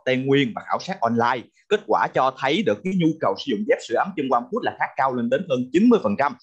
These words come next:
Điều này cho thấy được cái tiềm năng rất lớn của sản phẩm này trên thị trường. One Foot của chúng em nhắm đến nhóm khách hàng có hành vi sử dụng sản phẩm bảo vệ sức khỏe, có nhu cầu sử dụng trực tiếp hoặc mua cho người thân sử dụng. Thì, ờ,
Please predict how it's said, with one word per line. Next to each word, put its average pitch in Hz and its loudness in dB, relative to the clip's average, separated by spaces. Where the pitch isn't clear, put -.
Điều 131 2
này 127 2
cho 151 0
thấy 180 2
được 123 -2
cái 95 -2
tiềm 107 0
năng 127 -2
rất 202 -2
lớn 156 2
của 165 -8
sản 180 -4
phẩm - -2
này 110 -4
trên 120 0
thị 107 0
trường. 113 0
One 185 2
Foot - 0
của 214 0
chúng 233 4
em 185 2
nhắm 202 2
đến 262 2
nhóm 254 4
khách 311 -4
hàng 120 0
có - -18
hành 120 -4
vi 147 0
sử 135 2
dụng 113 2
sản 127 -4
phẩm - -4
bảo 131 0
vệ 104 -4
sức 196 -8
khỏe, 180 2
có 254 0
nhu 269 2
cầu 120 0
sử 170 -4
dụng 135 2
trực 113 -8
tiếp 196 6
hoặc 104 -4
mua 143 4
cho 135 0
người 110 2
thân 131 0
sử 139 -2
dụng. 117 2
Thì, 117 4
ờ, 110 2